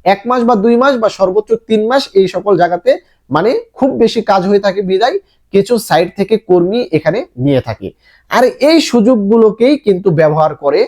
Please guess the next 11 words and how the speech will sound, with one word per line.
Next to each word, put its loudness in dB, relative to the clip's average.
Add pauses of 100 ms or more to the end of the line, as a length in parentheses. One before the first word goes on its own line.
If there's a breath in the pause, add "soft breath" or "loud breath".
(400)
এই 2
ধরনের 0
বাটপার। -4
এই 2
যে 2
মাহবুব 0
দেখতেছেন, 0 (220)
এর 4
বাড়ি 2
হচ্ছে 0
কিন্তু -2